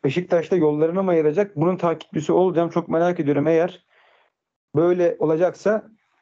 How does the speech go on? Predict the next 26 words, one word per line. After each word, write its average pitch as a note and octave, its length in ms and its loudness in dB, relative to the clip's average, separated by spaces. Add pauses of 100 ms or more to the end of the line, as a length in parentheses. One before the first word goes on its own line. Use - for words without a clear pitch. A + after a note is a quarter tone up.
(300)
bu D3+ 280 -2
görev D3+ 240 2
hep F#3+ 160 -2
nalet D3+ 460 0
yani. A#2 380 -2 (320)
Alt D3 200 -4 (400)
yapıdan C3+ 380 -2
gelen C3+ 340 -2
bir C#3+ 80 0
antrenör C3+ 420 0 (160)
üst D3+ 300 -6
takıma C3+ 360 -4
çıktıktan D3 600 -4
sonra D3 380 -2
görevine C#3+ 420 0
geri C3+ 200 2
dönemiyorsa D3+ 680 -2 (760)
o E3 80 2
zaman D3 300 0
bu D#3 100 -2
görev C#3 360 2
değil. E3+ 280 0
Bu G3 100 2
bir G3 120 0
nalet F#3 320 -2
oluyor. C#3 340 0